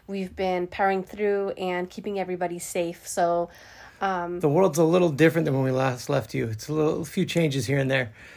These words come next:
Speaker 2: Uh,
Speaker 1: as ev-, I am sure everybody's feeling it. Um, we are going back. I, I see some of my friends, uh,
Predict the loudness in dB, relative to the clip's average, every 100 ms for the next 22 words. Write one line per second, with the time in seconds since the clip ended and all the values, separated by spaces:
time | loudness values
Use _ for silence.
0 | -20 -14 -4 0 2 2 0 0 0 -2
1 | -2 -2 -2 -4 -6 -6 -12 -20 -20 -20
2 | -4 0 2 2 0 -4 -8 -20 -20 -8
3 | 0 2 2 -2 -6 -2 2 2 2 -4
4 | -4 -2 2 2 2 0 -4 -2 -4 -4
5 | -6 -8 -6 -6 -4 -6 -4 -4 -2 -4
6 | -8 -18 -20 -20 -8 -4 -2 -2 -4